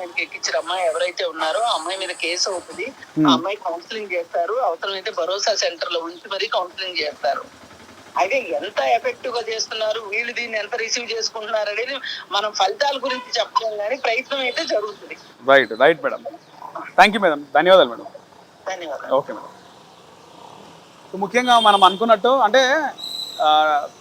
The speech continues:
Speaker 2: మహిళలు, మహిళలు ఎందుకు ఈ విధంగా చేస్తున్నారో ఏంది అన్నప్పుడు ఖచ్చితంగా ఎవరికైనా కోపం వస్తది. ముఖ్యంగా, ఆ, కృష్ణకుమారి గారు లాంటి సామాజికవేత్తలు వాళ్ళందరూ కూడా,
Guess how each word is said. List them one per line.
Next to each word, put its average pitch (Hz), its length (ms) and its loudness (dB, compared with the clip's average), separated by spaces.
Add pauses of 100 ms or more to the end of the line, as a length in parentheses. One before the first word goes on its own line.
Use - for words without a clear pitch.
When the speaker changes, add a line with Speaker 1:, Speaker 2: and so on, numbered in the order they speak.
(160)
Speaker 2:
మహిళలు, 262 720 8
మహిళలు 220 360 8
ఎందుకు 233 220 2
ఈ 240 40 -4
విధంగా 233 240 0
చేస్తున్నారో 214 460 2
ఏంది 214 340 4
అన్నప్పుడు 202 300 4
ఖచ్చితంగా 208 400 2
ఎవరికైనా 185 380 6
కోపం 196 400 0
వస్తది. 185 340 -2
ముఖ్యంగా, 185 500 0 (420)
ఆ, 151 80 6
కృష్ణకుమారి 180 840 0 (200)
గారు 156 160 10
లాంటి 160 220 2
సామాజికవేత్తలు 151 800 -2 (380)
వాళ్ళందరూ 160 320 4
కూడా, 139 180 0